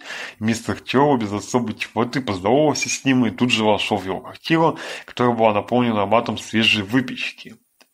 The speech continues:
Джаффет был несколько смущен мрачным видом своего коллеги, но, мудро решив, что если человек не в настроении, то не стоит приставать к нему с расспросами по этому поводу,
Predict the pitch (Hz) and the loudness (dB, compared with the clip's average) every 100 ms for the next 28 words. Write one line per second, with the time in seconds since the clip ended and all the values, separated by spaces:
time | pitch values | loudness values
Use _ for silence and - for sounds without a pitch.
0 | _ - - - - - _ _ _ _ | _ -20 -20 -20 -20 -20 _ _ _ _
1 | 110 - - 135 165 - - - 120 117 | -2 2 4 2 2 -2 -4 -2 2 2
2 | 131 143 - 156 151 - 135 139 - 143 | 2 0 -2 -2 0 0 2 2 4 2
3 | 110 110 110 - 104 95 127 127 104 - | 2 0 0 -2 -6 -6 -2 0 0 0
4 | 110 - 104 113 110 101 101 113 135 110 | -2 0 0 0 -2 -4 -4 0 2 4
5 | 117 107 - 120 - - 107 - - 117 | 4 4 2 2 0 -2 -2 -2 0 0
6 | 110 104 98 - 113 127 170 160 131 - | 0 -4 -8 -6 0 2 2 0 -4 -8
7 | - - 113 131 - 147 131 - - 107 | -18 -4 0 0 2 0 0 -4 -2 -2
8 | - 101 - - - - 101 92 87 92 | -4 -12 -8 -8 -4 -2 -2 -4 -6 -6
9 | 92 - 143 151 143 | -4 2 4 4 0